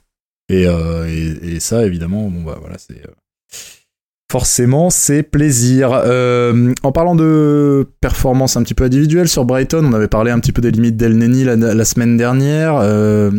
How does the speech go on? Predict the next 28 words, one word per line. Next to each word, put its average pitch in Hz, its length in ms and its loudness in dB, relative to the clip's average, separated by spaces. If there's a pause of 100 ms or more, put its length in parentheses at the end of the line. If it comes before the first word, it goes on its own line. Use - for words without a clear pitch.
(160)
alors, 110 320 0
autant 143 240 0
moi, 131 200 0
je, 101 600 0
je 90 100 -8
vous 101 120 -2
avais 104 160 2
écouté 113 380 -2
en, 95 540 -4
en 101 80 -6
hochant 104 300 0
la 107 120 0
tête, 131 180 -2
je 117 80 0
les 107 120 0
avais 101 140 0
pas 120 100 -2
forcément 117 380 -2
ciblés. 120 460 0
Là, 120 160 2
contre 113 280 -4
Brighton, 107 320 -2
je 104 120 -10
les 98 180 -4
ai 98 60 -2
vus 98 300 -6
plusieurs 117 440 -4
fois, 123 340 -2